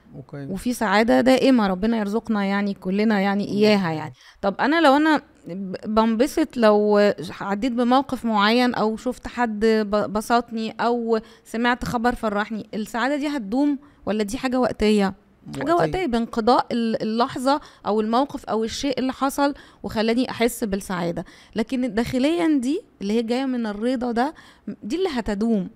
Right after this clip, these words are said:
Speaker 1: مم.
Speaker 2: دي اللي، اللي تأثيرها هو اللي احنا بقى بندور عليه.
Speaker 1: أوكي.
Speaker 2: لأن أحيانًا، آه، يعني معظمنا بي-، بي-، بيحصل له الحكاية دي أو بيقع في التركاية دي، مش تركاية بس هي إيه، آه، أي حد فينا بيبقى متضايق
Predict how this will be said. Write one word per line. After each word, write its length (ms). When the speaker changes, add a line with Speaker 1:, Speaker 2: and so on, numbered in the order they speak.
Speaker 1:
مم. 220
Speaker 2:
دي 120
اللي، 300
اللي 260
تأثيرها 480
هو 180
اللي 160
احنا 140
بقى 140
بندور 320
عليه. 260
Speaker 1:
أوكي. 400
Speaker 2:
لأن 300
أحيانًا، 600
آه، 220
يعني 240
معظمنا 500
بي-، 300
بي-، 240
بيحصل 440
له 60
الحكاية 340
دي 140
أو 80
بيقع 220
في 100
التركاية 400
دي، 220
مش 180
تركاية 460
بس 240
هي 160
إيه، 240
آه، 180
أي 160
حد 180
فينا 220
بيبقى 240
متضايق 500